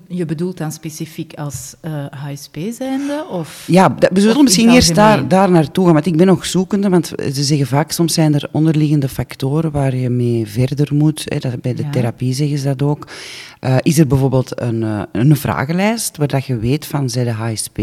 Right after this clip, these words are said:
Speaker 2: of niet? En het woord is al bij mij een paar keer gevallen en zelfs nog een stapje verder, maar daar zal ik zo dadelijk op terugkomen van, eh, misschien ben je wel hooggevoelig en moet je daar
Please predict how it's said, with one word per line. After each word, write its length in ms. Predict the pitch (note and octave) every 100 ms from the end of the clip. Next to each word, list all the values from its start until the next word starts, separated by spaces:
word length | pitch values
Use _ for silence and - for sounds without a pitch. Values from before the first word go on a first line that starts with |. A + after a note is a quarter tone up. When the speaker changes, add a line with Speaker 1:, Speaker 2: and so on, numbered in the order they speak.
| B2+
Speaker 2:
of 220 | C#3+ - A#2
niet? 300 | A#2+ D#3+ -
En 140 | B2
het 220 | A2+ -
woord 260 | C3 C#3+ -
is 80 | D3
al 100 | C3
bij 100 | C3
mij 140 | C3+
een 100 | D3+
paar 220 | C#3 C#3+
keer 180 | - D3
gevallen 420 | B2+ A2+ A#2 C#3 E3+ - - -
en 100 | -
zelfs 220 | C#3+ C#3
nog 120 | D3
een 60 | C3+
stapje 360 | B2 C3 - A2
verder, 300 | B2 C#3 F3+
maar 100 | D#3
daar 100 | B2+
zal 140 | B2
ik 100 | A#2+
zo 100 | -
dadelijk 340 | A2 B2 D3
op 140 | D#3+ -
terugkomen 520 | D#3+ D#3 - D#3 D3+
van, 220 | B2+ B2+ - - - - - -
eh, 160 | C3+ C3
misschien 380 | C3+ - C#3 B2+
ben 120 | C3
je 80 | C3
wel 160 | B2+
hooggevoelig 880 | A#2 B2+ - G#2 A#2 C#3+ E3+ F3+ -
en 220 | - C#3
moet 180 | B2+ B2+
je 220 | - B2
daar 440 | G#2 B2 D3 E3